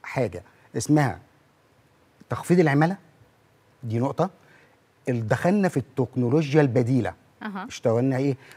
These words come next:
Speaker 1: منتجات هاي تك، سواء وسعنا شغل ال، الإي تي إم، المنتجات اللي هي اللي تعتبر زي ما بقول لحضرتك كده إيه، إن أنا عايز العميل ما يبقاش فيس تو فيس مع الإيه؟ مع الموظفين.
Speaker 2: وده طبعًا كان
Speaker 1: آه.
Speaker 2: وقت كورونا كان واضح جدًا
Speaker 1: آه،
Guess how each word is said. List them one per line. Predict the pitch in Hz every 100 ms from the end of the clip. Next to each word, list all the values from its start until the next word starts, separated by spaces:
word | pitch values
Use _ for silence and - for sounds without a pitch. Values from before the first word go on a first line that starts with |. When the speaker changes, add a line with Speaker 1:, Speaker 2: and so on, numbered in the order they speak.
| -
Speaker 1:
منتجات | 127 120 131 127 165 170 - _ -
هاي | 127 156 151
تك، | 143 - - - _ _ -
سواء | - 127 139 110 - _ _ _ _ -
وسعنا | 107 - 139 117
شغل | - 135 120
ال، | 117 123 127 113
الإي | 110
تي | - 120
إم، | 147 202 - _ _ _ _ _ _ 120
المنتجات | 120 127 117 123 139 117 - - _ _ -
اللي | 107 110
هي | 131 127 101 90 - _ _ _ _ 113
اللي | 104 101 101 107
تعتبر | - 98 - 139 98 - - - -
زي | 107
ما | 131
بقول | 117 139
لحضرتك | 131 113 143 127
كده | - 143
إيه، | 139 139
إن | 131
أنا | 143
عايز | 135 170 131
العميل | 120 120 139 165 143
ما | 139
يبقاش | 123 95 156 170 - -
فيس | 151 -
تو |
فيس | 131 147 139
مع | 117
الإيه؟ | 113 127 135 - _ _ -
مع | 104
الموظفين. | 104 101 - 226
Speaker 2:
وده | 262
طبعًا | 285 269 240 240
كان | -
Speaker 1:
آه. | 240
Speaker 2:
وقت | - 247
كورونا | - 127 247 277
كان | 170 233 214
واضح | 233 240 -
جدًا | 202 233 170
Speaker 1:
آه، | 139